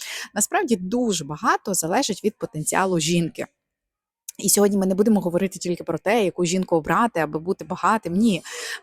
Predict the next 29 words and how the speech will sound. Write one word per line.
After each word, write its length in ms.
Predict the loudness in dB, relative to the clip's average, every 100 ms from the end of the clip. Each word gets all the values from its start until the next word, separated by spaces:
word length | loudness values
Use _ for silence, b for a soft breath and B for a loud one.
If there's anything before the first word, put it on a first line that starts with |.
| -2
Е, 140 | 2 4
сьогоднішнє 500 | 4 4 4 2 2
відео 240 | 4 4
моє 280 | 4 4 2
і 100 | 0
для 140 | -2 -2
чоловіків, 460 | -4 -8 -8 -8
і 20 | -6
для 140 | -4
жінок 300 | -2 -2 -2 -6
підійде, 440 | -6 -2 0 -2
тому 200 | -4 -4
що 160 | -4 -4
я 120 | -4
справді 380 | -4 -2 -2 -4
хочу 280 | -6 -6 -6
розкрити 420 | -6 -2 -2 -2 -2
тему 280 | -2 -2 -6
фінансів, 640 | -4 -2 0 0 0 0 0
як 260 | -2 -2
фінансового 540 | -4 -2 0 0 -2 -2
потоку, 520 | -2 0 -2 2 2
який 340 | 2 2 2
ми 140 | 2 -2
приваблюємо 840 | -2 -2 -2 -2 -2 0 0 -2 -4
через 420 | -2 0 0 0
об'єм 340 | -4 0 0
своєї 300 | 0 -2 0
особистості. 720 | 2 0 -2 -6 -6 -10 -12